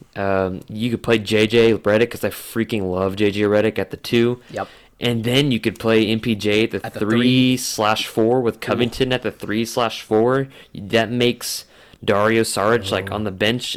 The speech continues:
Speaker 1: or expendable. And then, of course, you have Joel Embiid and
Speaker 3: That's a
Speaker 1: Amir
Speaker 3: fun
Speaker 1: Johnson.
Speaker 3: lineup.
Speaker 2: Yep.
Speaker 1: And
Speaker 2: Very.
Speaker 1: it, it's long, and they're athletic, and most of them play defense.
Speaker 2: Now, you
Speaker 1: J J
Speaker 2: do
Speaker 1: Redick can't play defense.
Speaker 2: You have to
Speaker 1: Be-
Speaker 2: remember that, that rookie year, um, this past season for,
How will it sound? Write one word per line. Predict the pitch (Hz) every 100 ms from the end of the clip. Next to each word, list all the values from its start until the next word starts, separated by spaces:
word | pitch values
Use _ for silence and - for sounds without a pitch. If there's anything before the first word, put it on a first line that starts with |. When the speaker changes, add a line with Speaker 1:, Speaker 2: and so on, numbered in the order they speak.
| -
Speaker 1:
or | 107 98
expendable. | - - 104 120 139 139
And | 92
then, | 92
of | 90
course, | - 92 92
you | 95
have | 95
Joel | 95 92 92 95
Embiid | 95 92 95 95
and | 92 98
Speaker 3:
That's | 90
a |
Speaker 1:
Amir | 95 98
Speaker 3:
fun | 113
Speaker 1:
Johnson. | 95 104 107 101
Speaker 3:
lineup. | - -
Speaker 2:
Yep. | - 98 - -
Speaker 1:
And | 120
Speaker 2:
Very. | 120 113
Speaker 1:
it, | 92
it's | 113 -
long, | 98 90 98 120 127 131 123
and | 104 107
they're | 95
athletic, | - 92 113 123 113
and | 101 104 98 101 -
most | 98 107 -
of | 110
them | 117
play | 107 113
defense. | 104 113 117 131 127 123 - - 156
Speaker 2:
Now, | 151
you | 139
Speaker 1:
J | 117
J | 120
Speaker 2:
do | 120
Speaker 1:
Redick | 117 117 -
can't | - 120 92
play | 104
defense. | 95 104 - 107 104 - - -
Speaker 2:
You | 139 143
have | 147
to |
Speaker 1:
Be- | 139
Speaker 2:
remember | 139 127
that, | 117 - -
that | 107 - _ -
rookie | 101 123 -
year, | 107 104 110 101 90 - -
um, | 95 92 95
this | 92
past | - 101 -
season | 90 90 85 -
for, | 107 90 87